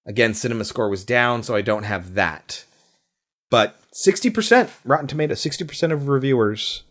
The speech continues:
of those twenty reviewers, had positive things to say about it. Would you walk away as a rotten or fresh rating?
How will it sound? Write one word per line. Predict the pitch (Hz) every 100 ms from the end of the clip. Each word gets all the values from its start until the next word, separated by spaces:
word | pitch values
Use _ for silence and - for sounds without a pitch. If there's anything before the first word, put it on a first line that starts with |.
| -
of | 113
those | 120 107
twenty | - 127 127
reviewers, | 120 117 113 98
had | 101 92
positive | 98 104 104
things | - 95 92
to | -
say | - 95
about | - -
it. | - - - - - - - -
Would | 104 113 117 117 107
you | 117
walk | 131 123 120
away | 107 101 127 170 -
as | 104 98 101
a | 92 92 92
rotten | 107 113 107 135 107
or |
fresh | 90 113 101 95
rating? | 80 90 131 135